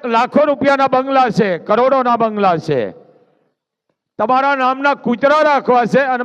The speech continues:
માતાજી તમને રાખતા રહીએ, કૂતરા રાખતા રહ્યો. પણ કૂતરાને બહાર કાઢો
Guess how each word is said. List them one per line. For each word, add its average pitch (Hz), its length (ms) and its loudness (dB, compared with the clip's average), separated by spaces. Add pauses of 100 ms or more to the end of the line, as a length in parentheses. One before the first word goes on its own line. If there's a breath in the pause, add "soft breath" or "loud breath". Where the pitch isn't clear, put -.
માતાજી 262 460 0
તમને 254 340 0
રાખતા 247 420 0
રહીએ, 220 200 -2 (100)
કૂતરા 247 320 2 (100)
રાખતા 233 400 0 (100)
રહ્યો. 190 220 -2 (3250)
પણ 240 360 2 (1040)
કૂતરાને 277 580 2 (120)
બહાર 294 200 4 (120)
કાઢો 254 280 2